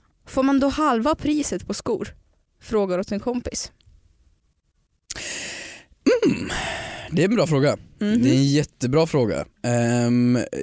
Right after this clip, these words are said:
Speaker 2: j-, jag skulle säga, alltså, det beror ju på. Har du en protes, då vill man ju ha en till sko.
Speaker 1: Jo, men om du inte har e-, en protes.
Speaker 2: Nej, det är sant.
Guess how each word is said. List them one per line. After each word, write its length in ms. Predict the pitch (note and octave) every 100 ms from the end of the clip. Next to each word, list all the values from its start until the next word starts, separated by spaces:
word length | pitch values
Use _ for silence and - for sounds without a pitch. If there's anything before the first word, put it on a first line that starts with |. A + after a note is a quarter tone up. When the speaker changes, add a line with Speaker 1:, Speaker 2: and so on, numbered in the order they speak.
| C#2+
Speaker 2:
j-, 220 | - B2+ -
jag 240 | C3 C#3
skulle 240 | - E3+ D#3+
säga, 560 | E3+ C#3 B2 A#2+ A2+ - _ _ -
alltså, 220 | D3 E3
det 180 | C3+ D3+
beror 160 | E3 F3+
ju 60 |
på. 200 | E3+ F3+
Har 100 | B2+
du 60 | B2+
en 60 | C3+
protes, 680 | C#3 - D#3 G2+ - - - _ _ _
då 80 | -
vill 280 | C3 C#3+ A#2
man 120 | C3
ju 40 | E3
ha 100 | G#2+
en 80 | G#2+
till 120 | G2
sko. 160 | - - - _ _ -
Speaker 1:
Jo, 200 | A#3+ B3
men 120 | B3+
om 140 | B3+
du 80 | A#3+
inte 280 | A#3 A3+ G3+
har 300 | A3 F3+ A#2 -
e-, 160 | F3 -
en 220 | E3+ F3
protes. 460 | - - - - - -
Speaker 2:
Nej, 140 | B2+ D#3
det 60 |
är 40 | G3
sant. 300 | A2 -